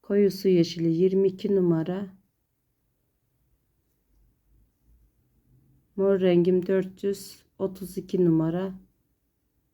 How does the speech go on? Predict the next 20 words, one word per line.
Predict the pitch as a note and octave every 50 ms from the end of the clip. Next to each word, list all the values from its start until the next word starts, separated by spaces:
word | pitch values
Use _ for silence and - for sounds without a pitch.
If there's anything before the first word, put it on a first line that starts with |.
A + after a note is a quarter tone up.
| _ _
Koyu | - G3 G3 G3 F3+ E3
mor. | E3 E3 E3+ F#3 F#3 F#3 - _ _ _ _ _ _ _ _ _ _ _ _ _ _ _ _ _ _ -
Modelime | G#3 G#3 G#3+ - F#3 F3 E3+ E3 E3 E3 D#3+ -
başlamadan | F#3 F#3+ F#3 - - G3 F3+ F3 E3+ E3 E3+ E3+ F3+
önce | F3+ F3+ F3+ F3 F3 - F3 E3+ E3+ -
kanalıma | - - F#3+ F#3+ F#3+ F#3 F3+ F#3 F3+
abone | F3 E3+ E3+ F#3 F3 F3 E3+ E3 E3
değilseniz | F3 F3+ F3+ E3+ F3 - F3 E3 E3 E3 D#3+ -
abone | F3 E3+ - F3 E3+ E3+
olup | D#3+ D#3+ D#3+ D#3 -
zil | - - F#3+ F#3 F3+
aktif | F3 - - - _ _ -
hale | E3+ D#3 D#3 D3+
getirirseniz | D3+ D#3 E3+ E3+ - - F#3 F#3+ F#3+ F#3 - F3+ E3 E3 D#3+ D#3+ D#3+ - _ _ _ _ _ _ _ _ _ _ _ _ _ _ _ _ _ _ _
yüklediğim | G3 G3 F#3+ - F3+ F3+ F3 F3 - F3 F3 F3 E3+
bütün | F3 - - - G3 F#3+ F#3
videolardan | F3 F#3 - F3+ F3 F3 F3 F3 F3 F3 - F3 F3+ F#3
anında | - - F#3+ F#3 F#3 F#3 F3+ F3 F3 F3+ F3 D#3+
haberdar | F3 E3 E3 F#3 F3+ E3+ F3 - F#3 F3+ F#3 F#3
olursunuz. | F3+ F3 E3 E3 E3+ D#3+ E3 - - D#3 D#3+ D#3+ D#3+ -